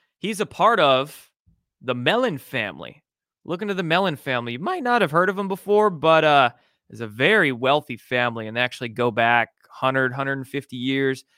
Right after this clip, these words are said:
It's the, it's a banking family out of, like, either Pittsburgh or, or Philly in Pennsylvania there. I can't remember which city it's, it's, uh, they're kinda based in, but one of those two cities,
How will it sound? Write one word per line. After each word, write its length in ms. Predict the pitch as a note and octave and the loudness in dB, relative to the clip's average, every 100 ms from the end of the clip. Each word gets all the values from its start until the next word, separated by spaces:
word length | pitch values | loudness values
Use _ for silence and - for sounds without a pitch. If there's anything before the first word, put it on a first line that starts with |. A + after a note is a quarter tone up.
| _ _ - | _ _ -8
It's 200 | C#3 - | -8 -4
the, 200 | - A2 - | -4 -4 -4
it's 160 | C#3 C#3 | -4 -2
a 80 | |
banking 440 | A#2 D#3 G#3+ G#3 C#3 | 0 2 2 -2 -6
family 500 | - C#3 B2+ B2+ B2 | 0 0 2 0 0
out 200 | C3 C#3 | 2 4
of, 140 | C3+ A#2+ | 2 -2
like, 400 | A#2+ A2+ G#2+ - _ _ _ _ - | 0 0 -2 -16 _ _ _ _ -8
either 220 | B2+ B2 A#2+ | -4 -4 -6
Pittsburgh 760 | - A#3+ - A#3 A3 G#3+ G3+ _ _ _ _ - | -4 -4 0 4 4 4 0 _ _ _ _ -8
or, 140 | C3 - - D3+ | -8 -8 -12 -2
or 240 | C#3+ B2+ | -2 -2
Philly 520 | - G3 F#3 A2+ - _ _ _ - | -2 2 2 0 -8 _ _ _ -10
in 120 | C#3+ | -10
Pennsylvania 640 | C3 E3 E3 C3+ C#3 C3+ A#2+ | -6 -6 -4 -4 -2 -4 -4
there. 120 | A2 | -6
I 60 | G#2 | -6
can't 300 | - F3 - - | -8 -10 -10 -12
remember 340 | D3 D3 D3+ C3+ | -4 -4 -2 -4
which 340 | B2+ D3+ - | -4 -6 -8
city 460 | - D#3+ D3+ D3+ D3 | -8 -4 -4 -2 -6
it's, 240 | - - | -8 -10
it's, 360 | C3+ C3 - C#3 | -4 -4 -6 -2
uh, 260 | B2+ A#2 | 0 0
they're 140 | A2 A#2+ | -2 -8
kinda 260 | - D3 | -6 -6
based 380 | B2 C3 C#3 - | -2 -4 -4 -8
in, 220 | B2+ A#2+ | -8 -8
but 200 | B2 B2 | -6 -6
one 140 | D#3 A3 | -4 0
of 60 | |
those 180 | A#3 G#3+ | 0 0
two 180 | - F#3 | -4 -10
cities, 400 | - G#3 D#3+ | -4 -4 -4